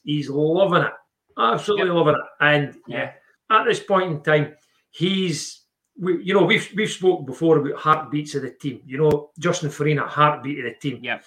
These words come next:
Speaker 1: Kyle, Kyle Haas is probably the sort
Speaker 2: Yeah.
Speaker 1: a
Speaker 2: He
Speaker 1: different
Speaker 2: is.
Speaker 1: kind of heartbeat of the team. But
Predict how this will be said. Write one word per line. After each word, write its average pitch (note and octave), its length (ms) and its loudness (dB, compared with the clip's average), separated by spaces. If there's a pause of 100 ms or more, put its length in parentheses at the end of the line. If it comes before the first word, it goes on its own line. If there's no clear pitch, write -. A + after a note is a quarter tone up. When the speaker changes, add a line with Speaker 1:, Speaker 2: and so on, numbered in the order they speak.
(160)
Speaker 1:
Kyle, C#4 380 2 (360)
Kyle A3+ 260 10
Haas F3+ 300 0
is D#3 100 -4
probably D#3 600 4 (340)
the D3 100 -10
sort - 280 -10
Speaker 2:
Yeah. A#2 140 -10 (340)
Speaker 1:
a - 60 -2
Speaker 2:
He D3 100 0
Speaker 1:
different G3 320 4
Speaker 2:
is. F#3+ 80 -2
Speaker 1:
kind E3+ 120 4
of D3+ 60 4
heartbeat D#3 420 4
of C3+ 40 -10
the C3+ 120 -2
team. C#3 340 -4
But D#3+ 100 6